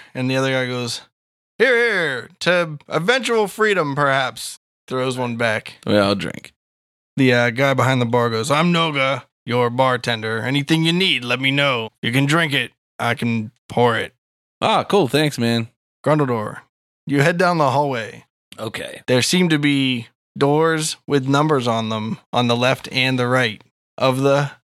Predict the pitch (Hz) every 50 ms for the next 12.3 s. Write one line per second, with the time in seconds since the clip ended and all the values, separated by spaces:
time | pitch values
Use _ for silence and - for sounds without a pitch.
0 | _ _ - - 170 160 156 - - 156 151 151 147 - - - 156 170 143 117
1 | 107 - - - - - 185 - _ _ _ - 123 117 110 95 101 98 95 90
2 | 90 90 87 82 85 80 76 69 71 73 76 73 73 78 76 73 73 69 - -
3 | - - 82 147 139 139 123 120 110 - - 110 110 107 110 117 123 131 143 139
4 | 123 - 107 107 107 - - - 113 113 - - - - - - - - - -
5 | - - - - - _ _ _ _ _ _ 120 120 120 123 127 127 127 127 127
6 | 120 127 123 120 117 110 107 107 104 110 120 123 127 127 123 120 117 117 120 113
7 | 113 110 107 - 120 120 120 120 117 113 113 113 113 120 123 123 117 117 113 117
8 | 123 117 117 113 113 113 110 107 113 110 - - - - 113 113 113 107 107 110
9 | 107 110 113 113 113 117 117 - 127 - - - - _ - - 95 82 80 92
10 | 98 87 78 71 - - - - - - - 92 98 - 120 117 - - 123 131
11 | 131 131 139 143 - - - 147 139 135 113 110 120 117 98 - - - - -
12 | 127 113 104 101 95 -